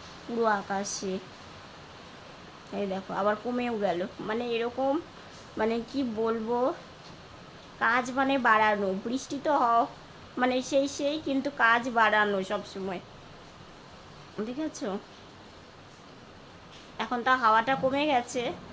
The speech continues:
বৃষ্টি হচ্ছে ঝিরিঝিরি, এমনভাবে মেঘ করলো, আমি ভেবেছি একদম মুষলধারে বৃষ্টি আসবে। এখন আবার হাওয়া উঠছে, এই যে দেখলে?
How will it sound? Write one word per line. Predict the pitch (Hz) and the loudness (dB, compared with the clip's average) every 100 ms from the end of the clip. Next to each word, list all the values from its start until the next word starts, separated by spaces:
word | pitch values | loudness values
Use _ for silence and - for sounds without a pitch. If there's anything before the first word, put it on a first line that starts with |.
| - - - - - | -18 -18 -18 -16 -8
বৃষ্টি | 233 269 - 285 | -2 -2 -2 -2
হচ্ছে | 320 - - 311 349 349 - - - - - - - - - | -2 -4 -4 -2 -2 -4 -10 -16 -14 -14 -18 -20 -20 -16 -12
ঝিরিঝিরি, | 220 247 262 240 285 285 392 - - - - - - - - - - - - - - | -8 -4 -2 -2 -2 -2 -4 -6 -18 -20 -20 -20 -20 -20 -20 -20 -20 -20 -20 -18 -4
এমনভাবে | 214 233 254 302 302 | -2 0 -2 2 2
মেঘ | 302 277 277 | 2 0 2
করলো, | 302 302 269 254 349 - - - - - | 0 2 0 0 -2 -6 -20 -20 -14 -2
আমি | 247 | 0
ভেবেছি | 254 277 269 269 277 | 4 4 2 0 0
একদম | 240 240 269 277 233 208 202 - - - - - - | 0 0 4 4 4 -2 -4 -6 -18 -18 -20 -20 -6
মুষলধারে | 254 269 277 269 269 240 | -2 -2 -2 0 0 0
বৃষ্টি | 214 240 - 208 | -4 -8 -4 0
আসবে। | 190 190 180 196 - - - - - - - - - - - - - - - - - - - - - - - - - | 0 0 -2 -4 -6 -18 -18 -16 -16 -18 -20 -20 -20 -20 -18 -18 -18 -20 -20 -20 -20 -20 -20 -20 -20 -20 -20 -16 -8
এখন | 226 233 | -4 -2
আবার | 214 220 | 0 0
হাওয়া | 247 196 185 | 0 0 -2
উঠছে, | 180 196 - 196 | -4 -8 -12 -10
এই | 269 196 | -8 -6
যে | 196 - - - - - - - - - - - - - - 240 | -8 -10 -20 -20 -20 -20 -20 -20 -20 -20 -20 -20 -20 -20 -12 -10
দেখলে? | 254 370 | -8 -6